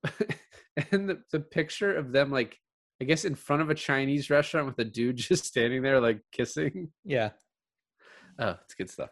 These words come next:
Speaker 1: It's all the, all the tiny details.
Speaker 2: It is good stuff. It is good stuff. Um,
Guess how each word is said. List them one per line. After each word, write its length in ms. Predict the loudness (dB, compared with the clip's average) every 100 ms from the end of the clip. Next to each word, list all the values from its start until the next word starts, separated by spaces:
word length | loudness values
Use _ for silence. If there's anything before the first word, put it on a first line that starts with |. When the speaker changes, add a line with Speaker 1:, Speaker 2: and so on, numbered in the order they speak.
| -12
Speaker 1:
It's 160 | 4
all 220 | 8 8
the, 80 | 8
all 200 | 6 6
the 80 | 4
tiny 280 | 2 0 0
details. 600 | -6 -6 -4 -4 -6 -16 _ _ 4
Speaker 2:
It 120 | 6
is 200 | 6 4
good 180 | -4 0
stuff. 380 | 2 2 -2 -6
It 100 | -2
is 160 | -2
good 180 | -4 -8
stuff. 440 | -4 -4 -4 -12 -20 _ _ -2
Um, 540 | 2 4 2 0 -6